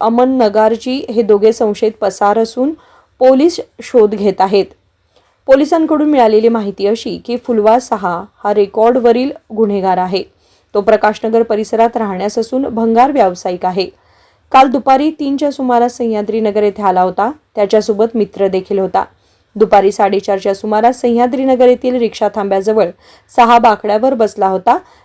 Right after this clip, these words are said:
त्यावेळी संशयित तिथे आले. तुषार झिंगरुटे याच्याशी पूर्वी झालेल्या भांडणाचा राग मनात धरून वाद घातला. वाद टोकाला गेल्यानंतर संशयितांनी धारदार हत्याराने हातावर हल्ला केला.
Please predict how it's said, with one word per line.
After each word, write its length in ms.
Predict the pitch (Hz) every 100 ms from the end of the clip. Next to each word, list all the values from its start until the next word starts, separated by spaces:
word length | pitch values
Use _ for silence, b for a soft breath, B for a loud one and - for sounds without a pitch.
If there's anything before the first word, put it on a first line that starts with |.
| b
त्यावेळी 300 | 254 254 285
संशयित 520 | 311 247 226 311 220 180
तिथे 220 | 220 208
आले. 220 | 208 190 180 _ _ _ _ -
तुषार 480 | 269 294 294 320
झिंगरुटे 600 | 214 226 240 254 311 294 180
याच्याशी 540 | 196 202 214 214 247
पूर्वी 380 | 240 240 220 240
झालेल्या 380 | 240 226 214 220
भांडणाचा 500 | 220 196 190 185 196
राग 200 | 196 214
मनात 300 | 208 185 185
धरून 320 | 196 196 175
वाद 260 | 190 180
घातला. 320 | 175 190 196 185 - _ _ _ -
वाद 300 | 196 202 202 -
टोकाला 340 | 202 190 185 185
गेल्यानंतर 600 | 190 180 196 208 208 240
संशयितांनी 720 | 254 220 220 294 285 214 202
धारदार 480 | 208 202 196 220 277
हत्याराने 600 | 277 - 240 226 214 247
हातावर 500 | 214 - 190 190 208
हल्ला 280 | 196 185
केला. 280 | 180 180 180